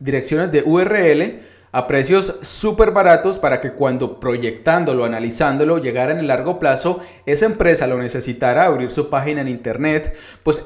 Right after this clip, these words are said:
ellos lo pudieran vender más caro. Entonces, este mismo fenómeno se puede replicar con el Bitcoin para la explicación y es,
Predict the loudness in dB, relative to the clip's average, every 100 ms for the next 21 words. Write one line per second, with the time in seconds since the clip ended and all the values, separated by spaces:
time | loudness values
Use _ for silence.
0 | 2 2 2 -2 -2 -2 0 0 -2 -2
1 | -4 0 0 -2 -2 -2 2 4 4 0
2 | -10 -20 -12 -2 2 2 0 -4 -12 -2
3 | 0 2 0 -4 -4 -2 -2 0 4 6
4 | 6 4 0 0 -2 -4 0 2 2 0
5 | -2 -2 0 0 0 -2 -2 -2 -2 -4
6 | -2 -4 0 0 0 -4 -6 -6 -4 2
7 | 4 4 4 2 0